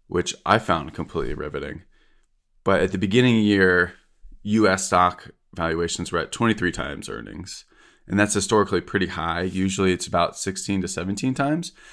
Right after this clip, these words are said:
So whenever someone's talking about, like, valuation, and we'll talk about Tesla later, they'll be like, "Well, Tesla has valuation is, like, too high," you'll hear somebody say. That's what we're talking about is, like, you're looking at the earnings. So the S and P five hundred effectively went through a re-rating, which means it's a change in the valuation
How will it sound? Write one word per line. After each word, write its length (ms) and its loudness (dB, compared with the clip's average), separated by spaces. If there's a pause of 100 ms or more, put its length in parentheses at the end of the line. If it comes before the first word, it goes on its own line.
(100)
So 120 -2
whenever 220 4
someone's 300 0
talking 180 0
about, 140 0
like, 180 -8
valuation, 720 2
and 80 -6
we'll 60 -2
talk 180 -4
about 200 -4
Tesla 340 -2
later, 420 -6 (360)
they'll 100 -12
be 80 0
like, 80 -2
"Well, 100 -6
Tesla 380 -2
has 200 -4
valuation 520 -2
is, 100 -14
like, 160 -14
too 220 -6
high," 400 -12 (140)
you'll 140 -8
hear 200 -8
somebody 340 -14
say. 340 -12 (320)
That's 180 0
what 80 6
we're 40 6
talking 240 2
about 160 -2
is, 100 -10
like, 220 -8
you're 80 -4
looking 240 -6
at 80 -10
the 140 -14
earnings. 540 -10 (440)
So 120 -4
the 80 2
S 160 -2
and 80 -6
P 100 -2
five 240 4
hundred 320 2
effectively 440 0
went 180 -4
through 160 0
a 60 -4
re-rating, 720 2 (220)
which 160 -12
means 180 -2
it's 120 -8
a 60 -8
change 380 -6
in 60 -8
the 60 -8
valuation 760 -6